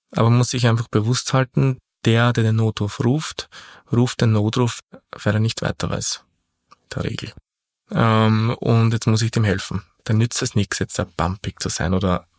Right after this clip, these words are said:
und vor allem in diesem Fall jetzt, wenn wir jetzt über Südafrika, äh, reden, es nützt nichts, wenn ich ihm sag, "Naja, in Südafrika, äh, da sterben die Leute auf der Straße", unter Anführungszeichen, "und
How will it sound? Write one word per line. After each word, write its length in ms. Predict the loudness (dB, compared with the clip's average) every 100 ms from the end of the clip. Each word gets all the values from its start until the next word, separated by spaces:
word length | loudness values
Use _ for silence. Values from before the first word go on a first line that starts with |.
| _ _
und 160 | -6 -4
vor 120 | -4
allem 140 | -2 -2
in 80 |
diesem 240 | -2 -4 -4
Fall 200 | -2 -2
jetzt, 200 | -4 -4
wenn 100 | -4
wir 80 | -2
jetzt 120 | -4
über 140 | -4
Südafrika, 600 | -6 -4 -6 -4 -4 -4 -4 -8
äh, 120 | -4
reden, 420 | -2 0 2 0 -2 -10 -16 -16 -16 -16
es 220 | -4 0 2
nützt 320 | 2 0 2
nichts, 360 | 2 2 0
wenn 100 | 0
ich 140 | 2 0
ihm 100 | 0
sag, 360 | 2 0 -2 -10 -20 -20 -14 0
"Naja, 220 | 2 2
in 60 | 0
Südafrika, 1200 | 0 0 2 0 2 2 2 0 0 2 4 2
äh, 80 |
da 120 | 0 0
sterben 280 | 2 2
die 60 | 2
Leute 240 | 2 0
auf 100 | -2
der 100 | 0
Straße", 640 | -2 0 0 0 -2 -2 -4 -4
unter 220 | -2 0
Anführungszeichen, 800 | 0 -2 -2 -2 -2 0 0 0
"und 320 | 0 0